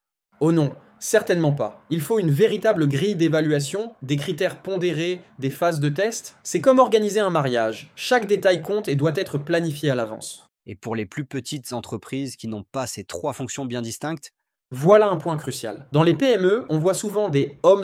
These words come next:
Speaker 1: orchestres qui cumulent plusieurs fonctions. Mais cela ne les dispense pas d'avoir cette approche structurée. Au contraire, c'est encore plus important.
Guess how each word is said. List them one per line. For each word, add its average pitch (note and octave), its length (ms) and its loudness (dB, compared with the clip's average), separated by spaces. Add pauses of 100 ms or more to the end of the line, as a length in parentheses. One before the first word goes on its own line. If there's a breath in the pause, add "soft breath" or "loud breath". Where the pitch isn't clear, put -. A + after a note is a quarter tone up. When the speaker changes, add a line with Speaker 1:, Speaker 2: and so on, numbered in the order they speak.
Speaker 1:
orchestres D#3 720 -4
qui - 160 -12
cumulent F#3 480 -4 (160)
plusieurs G#3 360 0
fonctions. C#3+ 400 -8 (140)
Mais C#3+ 80 0
cela F#3+ 240 4
ne G3+ 100 0
les D3+ 120 4
dispense E3 400 -2
pas F#3+ 120 2
d'avoir C#3+ 340 2
cette - 180 -6
approche D3+ 360 -4
structurée. C#3 640 -8 (200 soft breath)
Au D3 100 -2
contraire, F#3 540 -4 (100)
c'est - 160 -6
encore D3 340 -2
plus C#3+ 220 -4
important. A#2+ 420 -8